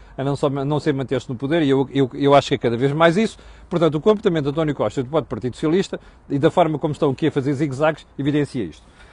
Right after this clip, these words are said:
Bom, isto é um bom sinal. Aliás, a história do pib, da divulgação do valor do pib é um bom sinal. Isto é um bom sinal porquê? Porque já se, porque mostra que António Costa, primeiro, não sabe fazer campanhas, segundo, não tem estratégia nenhuma do ponto de vista eleitoral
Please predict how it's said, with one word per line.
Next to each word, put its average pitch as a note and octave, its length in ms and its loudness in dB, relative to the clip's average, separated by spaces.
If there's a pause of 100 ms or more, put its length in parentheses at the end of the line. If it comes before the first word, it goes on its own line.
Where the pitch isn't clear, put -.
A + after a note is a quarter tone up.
(160)
Bom, D#3+ 280 4 (320)
isto A3 200 0
é B3+ 60 8
um A#3 100 0
bom A3 160 2
sinal. G#3 400 -2 (200)
Aliás, E3 280 6
a D3 60 2
história F#3+ 300 6
do D#3 120 2
pib, C3 280 0
da C#3 60 4
divulgação D3 440 0
do A#2+ 60 -2
valor D3 200 2
do D#3 120 0
pib F3+ 240 -2
é F3+ 40 2
um F3+ 80 0
bom F3 140 0
sinal. D3 340 -6 (460)
Isto A3+ 200 0
é A3 40 6
um G3+ 100 2
bom F#3+ 140 0
sinal F3 300 0
porquê? B2+ 280 -8
Porque - 220 -10
já F#3 180 2
se, - 120 -8 (120)
porque F3+ 220 -6
mostra G#2+ 480 -6 (360)
que G3 100 0
António F#3+ 360 0
Costa, A2 400 -4 (160)
primeiro, C#3+ 420 0
não F3 200 -2
sabe F#3+ 240 0
fazer C#3 180 -2
campanhas, G2 580 -6 (220)
segundo, G#3 380 0
não D3+ 180 -2
tem F#3+ 100 0
estratégia C#3 540 0
nenhuma F#2 400 -8
do G#2 100 -6
ponto D3 240 -2
de A#2+ 60 -12
vista B2+ 260 -6
eleitoral A2+ 640 0